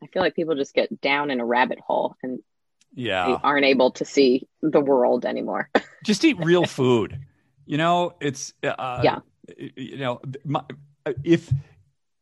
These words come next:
Speaker 2: if you're just, if you're sort of confused, you just eat the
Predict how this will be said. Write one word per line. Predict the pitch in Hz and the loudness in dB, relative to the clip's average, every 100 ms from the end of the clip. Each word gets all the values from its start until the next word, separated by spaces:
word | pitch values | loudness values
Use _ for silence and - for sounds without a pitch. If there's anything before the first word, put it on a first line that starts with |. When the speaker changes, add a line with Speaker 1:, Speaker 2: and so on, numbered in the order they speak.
| _ _ _ - | _ _ _ 2
Speaker 2:
if | 165 | 4
you're | 165 | 4
just, | 147 254 139 143 | 2 0 0 -4
if | 135 | -4
you're | 139 | 0
sort | 170 | 0
of | 160 | -2
confused, | 110 - 139 180 220 - _ _ | -4 -2 -2 -2 -4 -12 _ _
you | 135 | -8
just | 311 - - | -6 -6 -6
eat | 170 | -8
the | 165 | -8